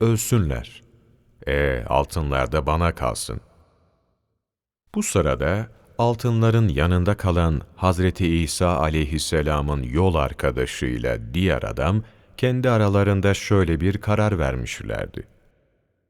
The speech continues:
"Altınların üçte birini niye ona verelim ki? Döndüğünde gel, onu öldürelim. Altınları ikimiz paylaşırız."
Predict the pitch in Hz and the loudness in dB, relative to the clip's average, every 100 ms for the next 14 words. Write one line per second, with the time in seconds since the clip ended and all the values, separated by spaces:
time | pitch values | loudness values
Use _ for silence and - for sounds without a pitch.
0 | _ _ - 78 90 - 101 101 107 101 | _ _ 0 4 4 4 4 4 4 2
1 | 69 76 85 - - 113 120 117 113 107 | 0 -2 -2 -2 0 2 2 4 4 4
2 | 80 62 65 73 104 135 143 123 73 67 | 2 -2 -2 2 2 2 2 2 2 0
3 | 67 69 95 113 64 57 - _ _ _ | 0 0 -2 -2 -6 -8 -14 _ _ _
4 | _ _ - 69 71 67 67 67 62 67 | _ _ -6 -2 -2 -2 -2 -2 -2 -4
5 | 57 65 71 64 - _ _ _ 143 175 | -2 -2 0 -2 -10 _ _ _ -2 2
6 | 92 78 71 71 62 57 - - - _ | 2 2 2 0 0 -4 -12 -20 -20 _
7 | - 85 95 107 98 98 101 98 - 104 | -2 0 0 0 0 2 2 0 0 0
8 | 101 - 95 82 69 - 71 62 - | 0 0 0 2 0 -2 -2 -4 -8